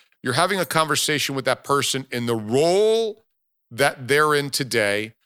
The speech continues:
but you're also having a conversation about that person as a sovereign individual,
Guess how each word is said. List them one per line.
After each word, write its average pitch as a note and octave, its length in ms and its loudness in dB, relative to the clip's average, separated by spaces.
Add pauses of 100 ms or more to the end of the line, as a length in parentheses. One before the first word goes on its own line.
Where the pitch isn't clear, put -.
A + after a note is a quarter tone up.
(240)
but - 160 -2
you're - 100 -4
also G3 400 2
having D3 280 2
a B2+ 80 0
conversation A2+ 1000 -2 (580)
about C3 400 2
that C3 240 0
person C#3 600 -2 (320)
as A#2+ 200 2
a A#2 60 -2
sovereign D3 600 2
individual, A2+ 720 -4